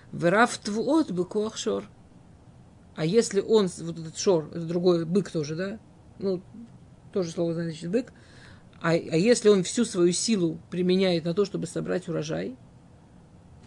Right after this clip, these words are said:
рафтвот, урожай прекрасный,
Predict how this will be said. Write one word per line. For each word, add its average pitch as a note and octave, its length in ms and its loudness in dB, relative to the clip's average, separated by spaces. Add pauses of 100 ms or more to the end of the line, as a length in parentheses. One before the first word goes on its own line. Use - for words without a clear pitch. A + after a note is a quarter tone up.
(1040)
рафтвот, F3+ 720 -6 (1300)
урожай G3 580 -4
прекрасный, G#3+ 640 -10